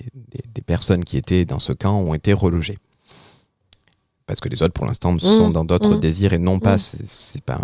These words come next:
Speaker 1: forcément, euh, ils vont vers des centres d'hébergement, ils sont réacheminés, hein, face à la trêve hivernale et face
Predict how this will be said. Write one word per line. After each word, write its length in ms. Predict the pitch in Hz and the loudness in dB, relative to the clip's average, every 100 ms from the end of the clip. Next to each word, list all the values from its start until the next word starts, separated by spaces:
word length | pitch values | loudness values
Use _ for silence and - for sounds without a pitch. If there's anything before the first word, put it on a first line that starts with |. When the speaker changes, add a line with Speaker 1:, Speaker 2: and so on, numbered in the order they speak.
| - | -6
Speaker 1:
forcément, 600 | - - 71 82 90 - | -8 -4 -2 0 0 0
euh, 40 | - - _ _ | -4 -10 _ _
ils 180 | - 117 | -10 -6
vont 320 | 107 87 90 85 | 2 4 4 2
vers 200 | 78 78 | 2 0
des 100 | 78 | 0
centres 360 | - 90 82 | 2 0 0
d'hébergement, 540 | 78 73 73 80 92 113 | 0 0 0 2 4 4
ils 100 | 87 | 2
sont 260 | - 80 71 | -2 -4 -4
réacheminés, 840 | - 92 87 - 90 85 90 127 | 0 2 2 2 0 2 4 4
hein, 220 | 98 92 104 - - - | 4 4 0 -6 -18 -10
face 220 | - - | -8 -6
à 20 | |
la 100 | 69 | -8
trêve 240 | - 80 80 | -4 -4 -4
hivernale 440 | 78 80 82 80 | -4 -2 -2 -2
et 80 | 76 | -4
face 500 | - 87 98 - | -2 -2 -2 -6